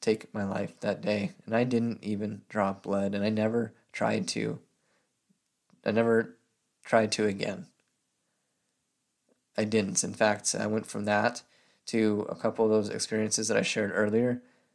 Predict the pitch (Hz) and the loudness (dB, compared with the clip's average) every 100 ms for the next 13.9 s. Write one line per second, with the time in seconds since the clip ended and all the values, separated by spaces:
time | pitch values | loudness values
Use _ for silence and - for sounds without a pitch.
0 | _ _ _ - - 113 110 101 - _ | _ _ _ -6 0 4 4 2 -6 _
1 | _ _ 139 104 127 - 127 127 117 - | _ _ -6 -6 -2 2 4 4 0 -6
2 | - - 101 110 123 110 101 104 110 - | -20 -18 -2 4 4 4 2 0 -2 -8
3 | 101 101 98 202 98 - - 107 - - | -4 -2 0 -2 -4 -10 -8 -6 -6 -8
4 | _ _ _ _ _ 104 113 120 101 98 | _ _ _ _ _ 4 6 6 4 2
5 | 92 - 101 98 - - 95 113 127 127 | 0 0 0 0 -2 -2 0 0 0 2
6 | 131 131 123 90 104 110 117 107 - - | 4 4 2 -2 2 4 4 2 0 0
7 | 107 107 - - 107 120 135 139 - 139 | 0 0 -4 -2 0 2 0 -2 -2 0
8 | 143 143 _ _ _ _ _ _ 110 110 | 0 -2 _ _ _ _ _ _ 2 4
9 | 104 82 85 98 104 123 _ _ _ _ | 4 2 0 0 -2 -6 _ _ _ _
10 | _ _ _ _ _ _ - 101 98 104 | _ _ _ _ _ _ -2 2 4 6
11 | 131 127 - 120 123 120 - 120 120 110 | 4 4 6 6 6 2 0 -2 -2 0
12 | 110 104 110 107 110 113 113 - _ _ | 2 2 2 4 4 2 -2 -8 _ _
13 | _ _ - 104 110 - 110 110 | _ _ -2 0 2 4 4 4